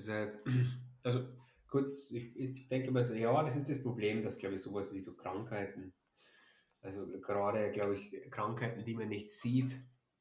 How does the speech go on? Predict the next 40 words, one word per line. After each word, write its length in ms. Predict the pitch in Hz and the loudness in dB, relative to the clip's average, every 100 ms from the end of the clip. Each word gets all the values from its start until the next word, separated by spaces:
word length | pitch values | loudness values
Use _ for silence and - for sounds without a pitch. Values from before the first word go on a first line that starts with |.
| _ - | _ -8
also 200 | 110 101 | -4 -2
die 80 | 104 | -2
man 200 | 101 101 | 0 2
eigentlich 380 | 98 101 101 101 | 2 0 -2 -2
nicht, 340 | 104 98 - | -4 -6 -6
äh, 400 | 101 95 95 92 95 - _ _ _ | -4 -2 -4 -6 -10 -18 _ _ _
du 60 | 107 | 2
weißt 220 | 113 123 | 4 4
schon, 100 | 110 | 2
was 120 | 101 | 0
ich 60 | 98 | 0
meine, 260 | 98 95 95 | -2 -2 -4
ich 80 | |
brech 220 | - 113 127 | -2 -2 0
mir 60 | |
einen 80 | 107 | -2
Fuß, 580 | - 131 151 - - - _ _ - | 0 4 4 2 -4 -12 _ _ -2
ja, 240 | 107 117 | 2 4
dann 120 | 113 107 | 2 0
ist 100 | - | -2
der 60 | - | -4
Fuß 340 | - 123 - | 0 0 2
gebrochen. 480 | - 113 - - - _ _ _ _ | 2 2 0 -6 -10 _ _ _ _
Dann 100 | 98 | -6
muss 160 | 101 107 | -4 -2
ich 60 | |
wahrscheinlich 320 | 101 98 104 104 | -2 0 0 0
wieder 140 | 101 | 0
zusammenwachsen 600 | - 117 131 123 123 - | 2 2 4 4 2 2
lassen, 300 | 123 123 123 | 2 2 2
dann 100 | 113 | -2
geht's 260 | 113 123 - | -2 -4 -4
wieder. 140 | 95 95 | -4 -2
Aber 140 | 92 | -2
wenn 120 | 98 98 | -2 0
du 80 | |
irgendwas 320 | 101 98 101 - | -2 0 -2 -2
Psychisches 640 | - 117 123 123 123 123 123 | -6 -6 -4 -2 0 0 0
hast, 300 | 117 - - | 0 -2 -6
wie 180 | 92 | -10